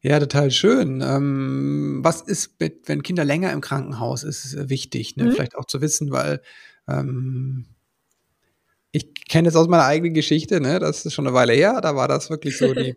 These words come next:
Speaker 2: <laughs>
Speaker 1: ne, als Baby musste ich da leider alleine sein im Krankenhaus.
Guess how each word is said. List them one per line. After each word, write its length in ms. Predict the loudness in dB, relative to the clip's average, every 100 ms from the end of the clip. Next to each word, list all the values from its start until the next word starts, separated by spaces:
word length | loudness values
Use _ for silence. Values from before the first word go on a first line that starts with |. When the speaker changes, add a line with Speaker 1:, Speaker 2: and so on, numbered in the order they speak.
| _
Speaker 2:
<laughs> 80 | -8
Speaker 1:
ne, 220 | -4 -4
als 220 | -4 -4
Baby 300 | -2 0 0
musste 280 | -2 -6 -8
ich 60 | -6
da 80 | -2
leider 260 | -2 -2
alleine 360 | -2 -4 -6 -8 -14 -20 -20 _
sein 260 | -4 -2 -2
im 80 |
Krankenhaus. 600 | -2 -2 0 -2 -2 -4